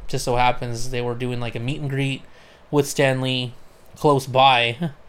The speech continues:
<laughs> but, uh, they made certain that there was no way you could sneak a photo of Stan Lee. Like, it was fucking impossible. The line was so long and it zipped around.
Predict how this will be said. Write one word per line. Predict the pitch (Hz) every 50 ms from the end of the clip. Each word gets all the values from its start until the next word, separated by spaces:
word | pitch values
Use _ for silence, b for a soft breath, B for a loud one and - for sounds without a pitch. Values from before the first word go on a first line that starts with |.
| - -
<laughs> | - - - - - -
but, | - 135 127 123 120 - - - -
uh, | 131 123 120 120 120 117 113 110 107 - - -
they | 143 143
made | 143 139 135 127 123 120
certain | - - - - 165 165 143 139 127 123 117 - - - - B B B B B B B B -
that | - -
there | 147 147
was | 147 135 120 147
no | 156 151 147
way | 147 151 147
you | 139 131 131 131
could | - - -
sneak | - - 156 147 139 139
a | -
photo | - 147 135 131 131 127
of | 117
Stan | - - 143 127 120 123
Lee. | 120 117 113 113 - - - - - b b b b b b b b b b - -
Like, | 139 123 120 - -
it | 139 139 135
was | 135 127 117 - -
fucking | - - 147 143 143 151 143 139
impossible. | 139 131 131 131 127 123 120 - 123 113 110 107 107 107 - 143 135 - -
The | - 139 131
line | 135 135 139 147 151 151
was | 147 139
so | - - 160 147
long | 147 139 139 139 143 143 139
and | 135 131
it | 120 120
zipped | 135 143 139 -
around. | 147 139 135 135 131 135 131 135 135 135 135